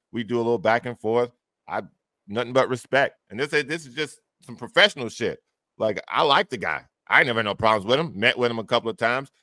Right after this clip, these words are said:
Just, you know, just back and forth. No, no job opportunities. None of that.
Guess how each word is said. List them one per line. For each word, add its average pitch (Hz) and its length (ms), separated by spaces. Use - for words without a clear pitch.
Just, 123 300
you 117 220
know, 123 180
just 120 240
back 123 220
and 113 120
forth. 135 220
No, 131 220
no 131 200
job 127 340
opportunities. 127 640
None 156 140
of 131 80
that. 85 200